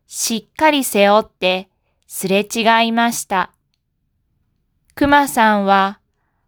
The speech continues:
ありさんを踏んだら大変と、そっとすれ違いました。次は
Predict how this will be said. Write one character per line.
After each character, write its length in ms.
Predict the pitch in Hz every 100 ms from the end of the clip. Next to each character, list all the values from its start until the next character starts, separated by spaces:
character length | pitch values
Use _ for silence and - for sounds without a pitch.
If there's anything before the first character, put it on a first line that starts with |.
| _ -
あ 120 | 185
り 200 | 175 190
さ 220 | 180 233
ん 140 | 240 233
を 320 | 233 233 240 - -
踏 200 | 196 208
ん 100 | 233
だ 140 | 277 277
ら 180 | 233
大 360 | 196 180 180 214
変 320 | 233 233 233
と、 400 | - 226 226 226 _ _ _ _ _
そ 260 | - - 233
っ 80 | 226 _
と 320 | - 277 285 _ _ _ _
す 220 | - 226
れ 180 | 220 220
違 380 | - 220 214 214
い 60 |
ま 180 | 214 214
し 140 | - -
た。 280 | 180 - _ _ _ _ _ _ _ _ _ _ _ _ _ _ _ - 131 131 135 131 131 131 131 - _ _ _ _ _ _ _ _ _ _ _ _ _ _ _ _ _ -
次 340 | 233 233 285
は 340 | 240 226 226